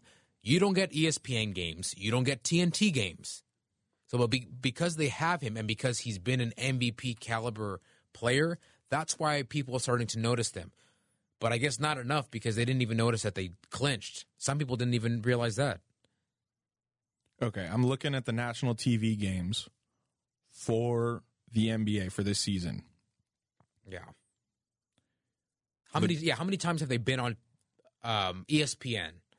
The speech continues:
Speaker 2: Well, they were s-, they are sched-, they were scheduled at the beginning of the season to have twenty-four national T V games. Twenty-four out of eighty-two. The Lakers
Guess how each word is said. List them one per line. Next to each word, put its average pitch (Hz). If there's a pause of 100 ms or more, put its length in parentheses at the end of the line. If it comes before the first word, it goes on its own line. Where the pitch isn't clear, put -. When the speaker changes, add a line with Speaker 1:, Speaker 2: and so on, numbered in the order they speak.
(120)
Speaker 2:
Well, 123 (760)
they 127 (120)
were 117
s-, - (100)
they 113
are 120
sched-, 139
they 117
were 123
scheduled 151
at 107 (200)
the 107
beginning 113
of 123
the 127
season 104 (560)
to -
have 101
twenty-four 123 (640)
national 110
T 110
V 104
games. 90 (240)
Twenty-four 143
out 117
of -
eighty-two. 104 (1900)
The 110
Lakers 139